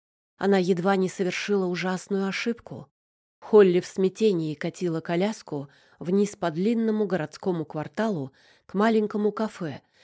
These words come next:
где она должна была встретиться с сестрой.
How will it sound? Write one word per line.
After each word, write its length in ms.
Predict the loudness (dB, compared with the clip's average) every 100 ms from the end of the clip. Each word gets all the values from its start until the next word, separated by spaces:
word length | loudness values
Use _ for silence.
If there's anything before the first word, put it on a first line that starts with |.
| _
где 240 | -6 0 2
она 220 | 4 2
должна 400 | 0 -2 -2 -2
была 180 | -2 -6
встретиться 640 | -8 -8 -6 -6 -10 -10
с 60 | -12
сестрой. 640 | -10 -10 -8 -6 -6 -8